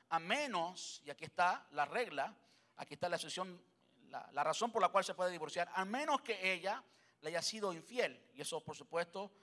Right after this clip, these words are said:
se cumple de, de la forma viceversa, "al menos que él haya sido infiel". El hombre que se casa, déjame leerlo de nuevo. "Pero yo os digo que un hombre que se ca-, que se divorcia de su esposa, a menos que ella le haya sido infiel,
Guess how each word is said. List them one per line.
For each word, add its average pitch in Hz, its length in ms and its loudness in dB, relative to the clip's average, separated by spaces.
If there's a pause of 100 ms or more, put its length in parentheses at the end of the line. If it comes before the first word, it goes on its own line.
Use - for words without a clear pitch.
se - 120 -14
cumple 156 280 -4
de, 147 180 -4 (180)
de 139 80 -6
la 135 60 -4
forma 160 320 0
viceversa, 185 640 0 (280)
"al 127 100 -12
menos 156 220 -2
que 160 240 -6
él 226 160 6
haya 175 180 4
sido 156 200 -4
infiel". 151 460 -6 (2000)
El 170 140 -2
hombre 262 180 6
que 226 80 -4
se 214 120 -2
casa, 220 300 2 (720)
déjame 139 180 -8
leerlo 143 220 -2
de 139 60 -6
nuevo. 131 220 -6
"Pero 185 200 6
yo 262 160 2
os 226 160 6
digo 220 260 0
que 208 120 2
un 220 120 2
hombre 254 320 6
que 196 80 -4
se - 180 -6
ca-, 196 340 0
que 180 100 -2
se 190 100 0
divorcia 220 420 6
de 165 100 0
su 170 80 0
esposa, 143 440 -6 (440)
a 175 100 6
menos 247 260 2
que 190 260 2
ella 226 200 4
le 190 80 4
haya 196 120 2
sido 254 280 -4
infiel, 151 500 -8